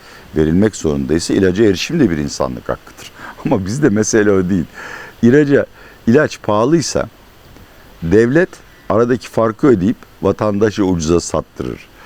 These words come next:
Bizde tam tersi. Devlet şimdi ilaç firmalara diyor ki, "Kar etmeyin kardeşim." diyor. Onlar da ne yapıyorlar?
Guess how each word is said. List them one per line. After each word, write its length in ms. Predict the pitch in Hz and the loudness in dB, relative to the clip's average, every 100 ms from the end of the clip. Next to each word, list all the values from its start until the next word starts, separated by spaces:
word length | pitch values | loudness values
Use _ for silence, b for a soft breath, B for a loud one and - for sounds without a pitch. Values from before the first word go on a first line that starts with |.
| B B B | B B B
Bizde 300 | 98 117 165 | -2 2 2
tam 260 | - 147 - | 2 -2 -2
tersi. 480 | 113 92 - 65 - - B B B B - | -2 -2 -4 -8 -8 -14 B B B B 0
Devlet 360 | 107 139 147 | 2 4 0
şimdi 200 | - 117 | 0 0
ilaç 280 | 123 120 - | 2 2 0
firmalara 540 | 127 110 110 110 113 135 | -2 0 4 4 2 2
diyor 140 | 165 | 2
ki, 200 | - 73 - | 0 -8 -2
"Kar 120 | 117 | 2
etmeyin 340 | 135 - 104 85 | 2 0 -4 -2
kardeşim." 560 | 92 90 76 - 64 58 | 0 -2 -4 -8 -10 -8
diyor. 120 | - - - B B B B | -10 -14 -20 B B B B
Onlar 360 | 131 160 165 135 | -4 0 0 0
da 80 | 120 | 0
ne 80 | 139 | 2
yapıyorlar? 460 | 127 80 95 127 | 0 0 -2 -2